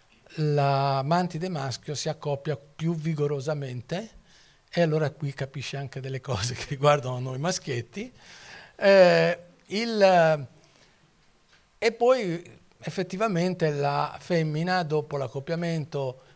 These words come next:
fa questo astuccio che si chiama oteca, proteico, glicoproteico, particolarmente dispendioso per lei, infatti muore. In realtà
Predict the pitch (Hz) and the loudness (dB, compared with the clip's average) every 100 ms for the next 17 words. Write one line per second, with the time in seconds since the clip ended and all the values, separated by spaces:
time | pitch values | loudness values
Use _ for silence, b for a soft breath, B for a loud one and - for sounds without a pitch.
0 | _ 170 - 147 131 - 135 - 202 180 | _ 0 0 -4 -8 -6 -6 -6 -8 -10
1 | - 123 127 - 143 139 135 175 175 139 | -10 -12 -12 -12 -8 -6 -4 -6 -4 -6
2 | 117 151 196 - b b - 156 165 156 | -6 -8 -8 -12 b b -6 -4 0 0
3 | 127 120 151 190 220 - 160 160 151 143 | -2 -6 -6 -6 -8 -6 -4 -4 -6 -6
4 | 131 165 139 - 127 156 156 160 151 135 | -6 -4 -6 -10 -8 -8 -8 -8 -6 -6
5 | 143 135 131 123 147 143 135 123 120 165 | -6 -8 -12 -10 -10 -8 -8 -8 -8 -8
6 | 156 135 127 156 b b b 160 156 156 | -6 -8 -8 -10 b b b -6 -4 -4
7 | 160 147 143 123 123 147 160 b b - | -4 -4 -4 -4 -8 -10 -14 b b -8
8 | 165 202 185 180 165 - | -2 -2 0 2 2 -2